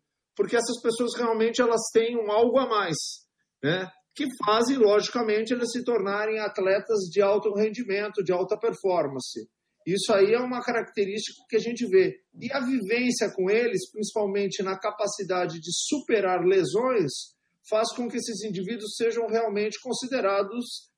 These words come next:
às vezes, super pessoas, né? Ou seja, super-heróis, né? É, é, você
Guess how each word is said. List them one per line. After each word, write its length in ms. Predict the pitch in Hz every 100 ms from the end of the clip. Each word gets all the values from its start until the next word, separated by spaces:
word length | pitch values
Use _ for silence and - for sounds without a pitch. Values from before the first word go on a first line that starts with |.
| -
às 160 | 202 165
vezes, 300 | 202 202 208 - _ _ -
super 580 | - - 262 240 196 -
pessoas, 640 | 196 - 233 220 160 131
né? 280 | 185 202 170
Ou 80 | 156
seja, 340 | - 180 156 147 -
super-heróis, 720 | 185 202 180 202 202 156 131
né? 280 | 165 190 190 - _ _ _
É, 40 | 175 185 185
é, 540 | 190 190 185 185 175 170
você 800 | 196 - 233 233 220 208 185